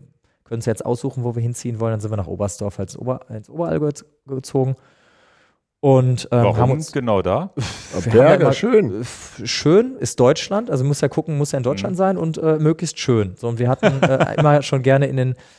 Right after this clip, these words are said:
Speaker 1: in den Bergen halt immer Wanderurlaube und sowas gemacht, immer
Speaker 2: Okay.
Speaker 1: viele Urlaube. Und dann haben wir gesagt, "Alles klar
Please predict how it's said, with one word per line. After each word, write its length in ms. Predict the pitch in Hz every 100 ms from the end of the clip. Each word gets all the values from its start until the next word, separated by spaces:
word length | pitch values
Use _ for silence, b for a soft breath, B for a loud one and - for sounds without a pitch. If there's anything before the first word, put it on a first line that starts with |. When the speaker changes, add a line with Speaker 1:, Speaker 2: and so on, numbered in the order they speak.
| B -
Speaker 1:
in 40 |
den 120 | 120
Bergen 320 | 113 117 131 127
halt 140 | 120
immer 180 | 123 110
Wanderurlaube 580 | 151 160 139 143 135 139
und 100 | 135
sowas 260 | 135 131
gemacht, 340 | - 127 123 -
immer 240 | 127 123
Speaker 2:
Okay. 140 | 127
Speaker 1:
viele 160 | - 127
Urlaube. 500 | 143 147 143 139 135
Und 140 | 123
dann 100 | 123
haben 80 | 120
wir 80 | 120
gesagt, 180 | 120 120
"Alles 160 | 117
klar 220 | - 139